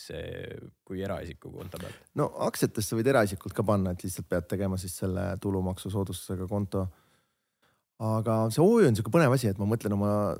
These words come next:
Speaker 2: tuttavate peale, kes on nagu miljonärid või rikkad, et siis, ähm, ma ei tea nagu väga kedagi, kellel ei oleks O Ü-d, et isegi mul on paar tuttavat, kes on nagu loteriiga võitnud, et, äh, äh, on jopanud, on ju. Et, ähm, et siis samamoodi nad on ikkagi O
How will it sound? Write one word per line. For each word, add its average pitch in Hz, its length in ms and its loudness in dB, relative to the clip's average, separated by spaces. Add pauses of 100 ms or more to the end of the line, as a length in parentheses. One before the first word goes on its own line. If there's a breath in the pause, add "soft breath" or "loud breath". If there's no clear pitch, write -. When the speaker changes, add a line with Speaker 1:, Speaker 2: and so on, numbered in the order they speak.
Speaker 2:
tuttavate 104 440 0
peale, 101 240 0
kes 98 200 -6
on 107 160 2
nagu 95 680 -4
miljonärid 98 560 2
või 98 140 -2
rikkad, 104 340 -6
et 104 140 -8
siis, - 320 -8
ähm, 101 320 0 (400)
ma 127 60 0
ei 143 60 2
tea 247 160 2
nagu 107 160 0
väga 107 220 2
kedagi, 104 340 2
kellel 95 220 -2
ei 107 40 0
oleks 104 260 -4
O 101 100 -2 (160)
Ü-d, 92 80 -6
et - 120 -10
isegi 127 340 0 (100)
mul 127 100 2
on 123 80 2
paar 139 160 8
tuttavat, 110 380 0
kes - 220 -10
on 98 80 -2
nagu 98 140 -2
loteriiga 104 460 2
võitnud, 92 460 -6
et, - 220 -18
äh, - 220 -10 (1200)
äh, - 460 -8 (140)
on 98 120 -4
jopanud, 92 340 -2
on 92 120 0
ju. 92 80 0 (360)
Et, 101 360 -8
ähm, 95 400 -2 (640)
et 110 80 -6
siis - 140 -4
samamoodi 107 440 6 (100)
nad 87 120 -4
on 95 140 -2
ikkagi 90 240 -6
O 101 100 4